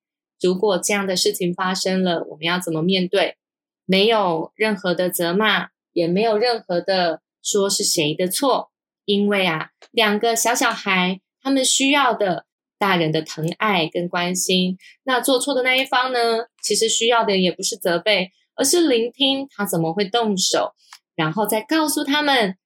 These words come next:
如果下次遇到这样的事情，我们要怎么样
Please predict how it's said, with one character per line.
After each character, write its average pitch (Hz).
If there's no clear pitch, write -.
如 285
果 277
下 247
次 233
遇 277
到 262
这 320
样 320
的 262
事 254
情， 196
我 170
们 160
要 190
怎 170
么 147
样 190